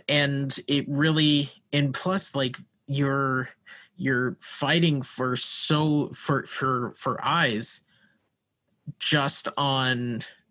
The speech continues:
like, fighting with people on Instagram or something and, and ad blockers and things like that. Um,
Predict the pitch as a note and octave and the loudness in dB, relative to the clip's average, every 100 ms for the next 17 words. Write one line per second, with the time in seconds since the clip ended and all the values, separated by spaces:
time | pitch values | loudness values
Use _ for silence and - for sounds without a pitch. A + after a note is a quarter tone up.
0 | _ C#3 C3+ - - - - D#3 D3+ C#3+ | _ -2 -2 -2 -8 -6 0 4 4 4
1 | C3+ B2 - D#3 D3 C#3+ B2 C#3 D#3+ - | 2 2 2 4 4 2 2 4 4 4
2 | C3+ B2 A2+ A2 - - B2+ A2 A2 - | 0 -2 -2 -4 -4 -2 -4 -4 -8 -6
3 | - C#3 C3+ B2+ C3 B2+ B2+ C3+ E3 C#3 | -2 0 0 -2 -2 0 0 2 2 2
4 | A2 F#2 D#2+ B1+ - - C3 B2+ C#3 B2+ | 0 -2 -6 -6 -6 -2 -2 0 -2 -2
5 | C3 A#2 A#2+ - A#2+ - - _ - - | -4 -6 -6 -4 -4 -4 -8 _ -20 -18
6 | - - - _ B2+ B2 A#2+ G2+ A2+ | -16 -18 -20 _ 0 0 0 -2 -6